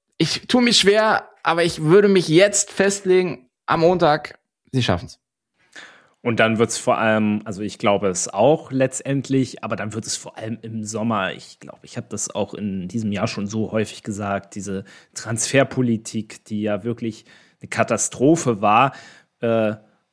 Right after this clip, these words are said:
Speaker 2: dazu Clemens Fritz, der nicht mal weiß, wie er, äh, wie und wann er Spieler leihen darf. Das war natürlich gerade auch für Journalisten oder für die Öffentlichkeit natürlich auch ein absoluter Running Gag,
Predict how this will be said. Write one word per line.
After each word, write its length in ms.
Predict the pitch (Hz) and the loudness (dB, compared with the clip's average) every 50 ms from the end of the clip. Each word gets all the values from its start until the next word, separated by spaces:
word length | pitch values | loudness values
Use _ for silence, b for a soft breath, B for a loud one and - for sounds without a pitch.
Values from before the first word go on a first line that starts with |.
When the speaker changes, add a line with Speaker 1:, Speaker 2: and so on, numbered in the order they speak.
| _ _ _ _ | _ _ _ _
Speaker 2:
dazu 340 | - 110 - - - 135 123 | -6 -4 -4 -2 -2 -2 -2
Clemens 440 | 123 - 135 139 131 131 123 117 - | 0 0 0 0 2 0 0 -2 -4
Fritz, 340 | - - 139 127 - - - | -4 -4 -2 -2 -2 -4 -2
der 160 | - 120 113 | 0 0 0
nicht 180 | 117 117 - - | -2 -4 -6 -6
mal 240 | 120 113 107 104 | -6 -4 -4 -2
weiß, 340 | 110 117 120 123 120 - - | 0 2 2 2 0 -2 -4
wie 140 | 120 113 113 | -6 -4 -2
er, 480 | 113 110 110 110 110 - 85 87 101 107 | -2 0 0 -2 -2 -4 -6 -12 -12 -14
äh, 180 | 104 95 104 | -14 -10 -6
wie 200 | 113 123 135 139 | -4 -2 -2 -2
und 180 | - 117 113 92 | -2 -4 -6 -4
wann 140 | 113 107 113 | -4 -4 -4
er 100 | 110 101 | -6 -8
Spieler 400 | - - - 147 151 160 160 147 | -10 -8 -6 -2 2 4 4 4
leihen 400 | 143 143 143 147 147 147 151 143 | 4 4 2 2 2 0 0 0
darf. 380 | 139 131 143 151 156 151 - | 2 2 4 4 2 0 -4
Das 180 | - 113 - - | -12 -16 -14 -12
war 100 | 117 113 | -10 -8
natürlich 520 | 117 117 113 - - 123 117 120 113 - | -8 -10 -10 -8 -8 -6 -6 -6 -6 -8
gerade 240 | - 110 110 113 117 | -8 -6 -4 -4 -4
auch 120 | 110 107 | -4 -6
für 140 | - - 120 | -8 -10 -10
Journalisten 800 | 104 - 120 113 110 104 110 123 131 127 - - - - 120 117 | -8 -6 -6 -6 -6 -6 -4 -4 -6 -6 -8 -14 -14 -12 -8 -6
oder 240 | 113 110 113 110 101 | -4 -4 -4 -4 -6
für 300 | - - - - 117 110 | -8 -12 -12 -6 -6 -4
die 100 | 107 82 | -2 -2
Öffentlichkeit 480 | 123 120 117 127 113 - - 110 107 | -2 -2 -2 -4 -6 -4 -4 -4 -4
natürlich 420 | 107 107 - 127 131 123 110 104 85 | -4 -4 -4 -2 -2 -2 -2 -4 -6
auch 160 | 104 98 92 | -6 -6 -6
ein 100 | 107 - | -4 -2
absoluter 520 | - 165 - - 107 98 98 90 - 104 | -4 -4 -4 -4 -8 -8 -6 -6 -4 -4
Running 440 | 101 101 104 104 107 107 107 110 104 | -2 -2 0 0 -2 -2 -2 -4 -4
Gag, 300 | - 107 123 143 - | -2 -2 -2 -2 -4